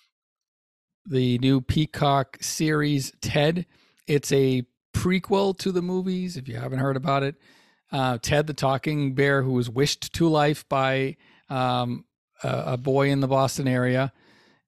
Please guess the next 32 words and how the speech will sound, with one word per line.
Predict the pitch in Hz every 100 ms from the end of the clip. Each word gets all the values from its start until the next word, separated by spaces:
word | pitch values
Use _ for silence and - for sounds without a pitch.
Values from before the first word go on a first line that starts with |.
| _
Um, | 139 127 120 117 117
you | 131
know, | 127 117 120
the | 123 123
original | 127 131
movie | 131 127
had | 127 127 117 _
Mark | - 131 123 -
Wahlberg | 127 120 117 123 127 135 _ _ _ _ _ _ -
as | 127 120
the | 120
guy | 127 120 123 127
who | 123
grew | 120 131 123
up | -
with | 123
his | 127 -
talking | 147 135 - 180
teddy | 143 127
bear, | 123 131 135
voiced | 127 123 120 -
by | 120
Seth | 113 - 117
MacFarlane, | 123 - 233 220 208 202 180
yada, | 147 135
yada, | 127 120 117
yada, | 117 117
comedy | 120 131 117
ensues, | 110 - 160 143
it's | -
Family | 160 110
Guy. | 107 -